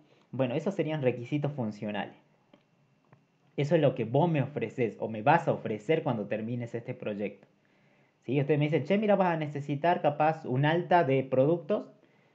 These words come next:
o sea, dar de alta un producto. Bien, ese sería como un requerimiento para mí, requerimiento funcional, ¿sí?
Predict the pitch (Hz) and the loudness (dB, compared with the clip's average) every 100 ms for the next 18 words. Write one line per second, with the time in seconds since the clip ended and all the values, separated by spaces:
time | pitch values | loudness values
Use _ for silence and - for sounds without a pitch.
0 | _ - - 123 107 135 147 165 143 147 | _ -6 0 0 4 4 6 6 4 4
1 | 135 101 113 117 147 - 294 196 185 240 | -2 -2 -2 -2 -4 -6 -10 -8 -2 -2
2 | 294 196 143 147 135 127 127 127 120 120 | -2 -6 -8 -8 -6 -4 -4 -4 -4 -4
3 | 104 107 107 110 117 107 - 98 - - | -4 -4 -4 -4 -6 -6 -6 -6 -8 -14
4 | - _ - 113 110 110 110 110 107 101 | -20 _ -6 -4 -4 -6 -8 -10 -10 -10
5 | - 73 - _ _ _ _ _ _ _ | -12 -14 -18 _ _ _ _ _ _ _
6 | _ - 127 147 | _ -10 -10 -10